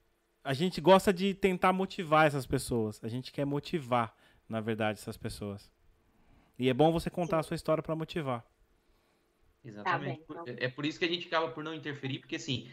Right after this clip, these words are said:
Speaker 3: eu fiquei compenetrado no desenvolver. Eu falei, "Mas o que que vem a seguir?" Eu comecei a falar, "Mas o que que vem agora? Ela foi nessa loja, será que, como é que foi?" Então, e, e eu fico processando,
Speaker 2: Gente.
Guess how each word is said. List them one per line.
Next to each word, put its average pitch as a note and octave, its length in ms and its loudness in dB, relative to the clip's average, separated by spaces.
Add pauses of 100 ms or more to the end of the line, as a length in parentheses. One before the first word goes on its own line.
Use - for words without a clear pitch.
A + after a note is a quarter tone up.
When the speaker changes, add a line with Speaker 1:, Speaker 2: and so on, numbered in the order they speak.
(200)
Speaker 3:
eu C#3+ 120 0
fiquei E3 280 -6
compenetrado F#3 960 0
no E3 140 -4
desenvolver. E3 640 0
Eu C3+ 40 0
falei, C#3 160 -4
"Mas D#3 80 -2
o - 40 -14
que G3 80 -14
que C#4 120 -2
vem F#3+ 160 0
a D3+ 60 0
seguir?" G#2 640 -4 (260)
Eu C3 80 2
comecei D#3+ 220 6
a - 40 4
falar, A4 160 6
"Mas G#3+ 80 0
o - 40 -10
que - 300 2
que - 120 -12
vem - 80 2
agora? - 360 -2 (200)
Ela C#4 180 -2
foi C#4 180 -6
nessa A#3+ 320 -4
loja, C#3 220 -6
será - 280 -6
que, - 140 2
como - 200 0
é - 60 2
que F4+ 140 4 (260)
foi?" B2 220 -8 (140)
Então, F3 440 0
e, C#3+ 280 -6
e C#3 40 2
eu D3 120 0
fico E3+ 240 -10
processando, G#3+ 540 4
Speaker 2:
Gente. A3 200 0